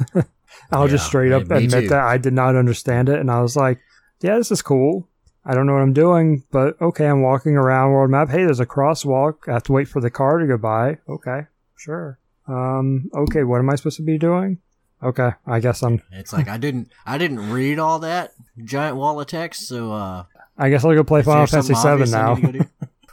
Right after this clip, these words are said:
Speaker 2: <laughs> I guess I'll go play the better game.
Speaker 1: Um, yeah. Uh, that's probably something I won't play on it for a long time. I'm sure I will when the next time I get the urge to play seven, I'll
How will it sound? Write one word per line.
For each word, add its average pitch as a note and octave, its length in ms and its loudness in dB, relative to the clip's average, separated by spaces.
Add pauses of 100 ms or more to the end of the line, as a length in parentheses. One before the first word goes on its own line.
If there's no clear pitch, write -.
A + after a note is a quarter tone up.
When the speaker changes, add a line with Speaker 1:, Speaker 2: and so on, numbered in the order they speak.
(160)
Speaker 2:
<laughs> - 40 -12
I D3+ 120 -4
guess C3+ 240 -8
I'll D3 140 -4
go C#3+ 160 -6
play D3 200 -4
the B2 80 -6
better A2 220 -8
game. A2+ 280 -12 (380)
Speaker 1:
Um, G#2+ 420 -6 (440)
yeah. A2+ 380 0 (200)
Uh, C#3 500 2 (460)
that's F3 280 2
probably A3 280 0
something F3+ 260 4
I C3 140 4 (520)
won't B2+ 500 0
play F3 360 0
on E3 240 2
it F3 200 -4
for C#3 180 0
a A#2 100 2
long B2 400 2
time. C3+ 520 0
I'm C#3 180 2
sure G3+ 220 2
I D#3 60 6
will A#2+ 520 2 (380)
when B2 200 2
the B2+ 60 2
next B2 180 0
time C#3 100 0
I B2 80 4
get A#2+ 140 0
the C3 120 0
urge A#2+ 260 0
to B2 80 -8
play A#2+ 260 0
seven, B2 400 0
I'll A2 200 -2